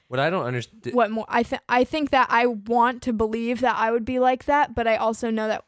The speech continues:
Speaker 2: if you were in that situation, there's kind of, it's just your instincts
Speaker 1: What's
Speaker 2: take
Speaker 1: the guy's,
Speaker 2: over.
Speaker 1: uh, Robert? Is that the guy who said, uh, "Get away from the girl"? Or
Speaker 2: Yeah.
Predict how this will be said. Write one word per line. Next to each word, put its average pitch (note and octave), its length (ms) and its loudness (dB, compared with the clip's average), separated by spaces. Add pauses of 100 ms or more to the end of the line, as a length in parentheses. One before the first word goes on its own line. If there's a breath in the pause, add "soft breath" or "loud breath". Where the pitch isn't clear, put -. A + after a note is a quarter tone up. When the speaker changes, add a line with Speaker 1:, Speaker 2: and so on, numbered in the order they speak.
Speaker 2:
if A#3 200 -4
you A3 120 0
were G#3 100 2
in G3+ 180 -6
that G3+ 160 -2
situation, A#3+ 580 0
there's A3 340 -4 (120)
kind A3 200 -2
of, G#3 220 -8 (140)
it's - 160 -4
just A3 160 -4
your G3 100 -2
instincts A3 500 -6
Speaker 1:
What's - 120 -4
Speaker 2:
take G#3+ 100 -4
Speaker 1:
the - 60 -4
guy's, G#3 280 -2
Speaker 2:
over. A2 160 -8 (240)
Speaker 1:
uh, G2+ 280 -4
Robert? A2 440 -4
Is G#2 140 -10
that G#2+ 160 -8
the A#2+ 80 -10
guy A2+ 180 -4
who A2 400 -6
said, G2+ 320 -8 (420)
uh, F#2+ 240 -6
"Get F#2+ 140 -8
away G2+ 140 -6
from G2+ 140 -10
the F#2+ 80 -8
girl"? G2+ 280 -6
Or G2 240 -8
Speaker 2:
Yeah. A3 220 -2